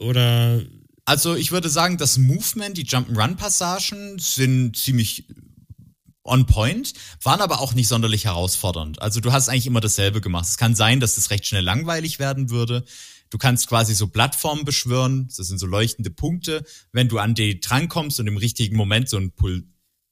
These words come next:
Speaker 2: Puls, so eine pulsierende Bewegung machst, entsteht unter dir eine Plattform. Und das hat sich recht schnell wiederholt. Also ich könnte mir vorstellen, wenn das jetzt zehn Stunden so geht, dass es irgendwann langweilig ist.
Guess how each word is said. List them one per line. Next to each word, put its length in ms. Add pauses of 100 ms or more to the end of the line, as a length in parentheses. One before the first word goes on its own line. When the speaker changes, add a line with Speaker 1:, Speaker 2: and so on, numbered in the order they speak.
Speaker 2:
Puls, 580
so 280
eine 100
pulsierende 840
Bewegung 500
machst, 560
entsteht 360
unter 200
dir 120
eine 100
Plattform. 640 (1120)
Und 380 (360)
das 200
hat 140
sich 180
recht 200
schnell 340
wiederholt. 600
Also 160
ich 80
könnte 140
mir 60
vorstellen, 520
wenn 100
das 140
jetzt 260
zehn 180
Stunden 300
so 160
geht, 200
dass 100
es 100
irgendwann 320
langweilig 560
ist. 280